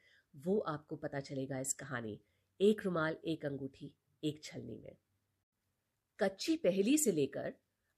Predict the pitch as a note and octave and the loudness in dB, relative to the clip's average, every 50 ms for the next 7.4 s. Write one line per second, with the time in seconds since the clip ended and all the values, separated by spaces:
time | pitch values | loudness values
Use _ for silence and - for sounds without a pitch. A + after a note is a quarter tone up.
0 | - - F#3+ A3 - - - - F4 E4 - E4 D#4 A3 D3+ E3+ E3 F3 A#3+ C4+ | 0 4 4 4 4 2 0 0 0 2 2 0 0 0 0 -2 0 0 -2 -2
1 | C4 G#3+ E3+ D#3+ D#3 D3 D#3 D#3 - F3+ F#3+ F#3+ F3 D3 C#3 - - C#3 B2+ A#2 | -2 0 -2 0 0 0 -2 -2 -4 -6 -4 -4 -4 -6 -6 -6 -8 -8 -8 -8
2 | B2 B2+ B2+ - - - _ _ _ _ _ _ _ _ _ _ _ _ _ - | -10 -12 -14 -16 -20 -20 _ _ _ _ _ _ _ _ _ _ _ _ _ -10
3 | - - G#3 G#3+ C#4+ D4+ D#4 F4 E4+ - C4 A3 A3+ A3+ - - D#4 D#4 D#4 D4+ | -2 0 4 6 8 8 6 6 4 6 6 6 6 4 0 2 4 4 4 4
4 | - G#3 F3+ D3+ D3 - - B3 B3 D4+ D4+ - - D4+ F3 - _ _ _ _ | 2 2 0 0 -2 -2 -2 0 2 2 2 2 0 -4 -4 -4 _ _ _ _
5 | _ _ _ _ - E3+ - - A#3+ A3 - D#3+ - E3 E3+ F3 E3+ - G#3 G3 | _ _ _ _ -2 -2 0 2 0 0 0 -2 -2 -2 0 0 0 0 0 -2
6 | - - - D3+ D3 D3 - - - - - G3+ D#3 D3 C#3+ C#3+ C#3 - D3+ C3+ | -2 -2 -4 -4 -4 -2 -2 -6 -6 -4 -2 -2 0 0 0 -2 -2 -2 -2 0
7 | C3 B2+ B2 C3+ - D3 C#3+ - | 0 0 -2 -4 -8 -12 -16 -16